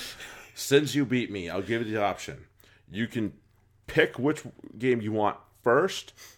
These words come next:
or, because if you pick, uh, wh-, which game you want first, you have to watch an extra one, or you can pick second, but you have to watch less, 'cause we both know we're watching the Saracens match,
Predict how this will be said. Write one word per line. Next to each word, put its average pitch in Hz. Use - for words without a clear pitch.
or, 120
because 85
if -
you 92
pick, 131
uh, 87
wh-, 80
which 101
game 98
you 90
want 85
first, 90
you 82
have 82
to 87
watch 85
an 87
extra 78
one, 71
or 117
you 101
can 92
pick 95
second, 92
but 82
you 80
have 78
to 82
watch 73
less, -
'cause 107
we 101
both 110
know 98
we're 90
watching 85
the 73
Saracens -
match, -